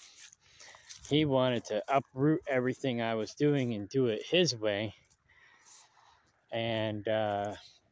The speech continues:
turned out he also kinda had a crush on me too. So when that didn't work out, 'cause I'm not gay, he went on his way.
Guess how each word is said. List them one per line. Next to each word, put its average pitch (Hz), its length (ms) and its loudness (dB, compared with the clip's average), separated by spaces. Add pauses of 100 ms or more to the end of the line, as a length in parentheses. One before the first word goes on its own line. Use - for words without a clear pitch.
(240)
turned 143 320 0
out 120 180 4
he 113 80 2
also 117 300 0
kinda 117 260 -4
had 113 160 -2
a 101 40 -4
crush 143 380 0
on 104 200 2
me 98 120 -4
too. 135 360 2
So 107 420 0 (1400)
when 131 440 2
that 147 340 4 (100)
didn't 113 380 -2
work 110 320 -2
out, 110 260 0
'cause 104 160 -10
I'm 110 500 0
not 104 360 -4
gay, 113 360 -2 (1500)
he 135 180 2
went 117 400 -2 (800)
on 131 260 0
his 131 240 2
way. 135 320 0